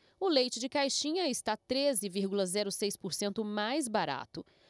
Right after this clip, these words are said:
O feijão carioca baixou sete vírgula trinta e dois por cento. E o quilo, que já chegou a mais de dezesseis reais no começo do ano, agora está em torno de nove reais.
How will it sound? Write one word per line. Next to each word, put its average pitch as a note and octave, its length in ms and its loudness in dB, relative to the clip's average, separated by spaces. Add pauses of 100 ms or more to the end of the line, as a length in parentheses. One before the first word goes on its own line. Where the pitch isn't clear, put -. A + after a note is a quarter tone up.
(140)
O - 80 -6
feijão F3+ 380 2
carioca F#3 520 2
baixou E3+ 380 -2
sete G#3 420 0
vírgula G#3 380 0
trinta F4 400 -6
e D#4+ 60 -2
dois B3+ 200 2
por C#4 140 -4
cento. - 480 -4 (400)
E E4 120 2
o E4 40 0
quilo, F#4+ 280 0
que E4 100 0
já C#4 140 2
chegou A#3 340 2
a A3 80 2
mais A3 240 -4
de G#3+ 80 -6
dezesseis C4+ 840 -2
reais A3+ 480 0
no G3+ 120 -6
começo G3+ 360 -4
do D3 160 -2
ano, G#3 240 0
agora F3+ 400 2
está G#3+ 220 -4
em G#3+ 80 -4
torno B3 260 -2
de B3+ 120 -6
nove C#4+ 340 0
reais. G#3 560 0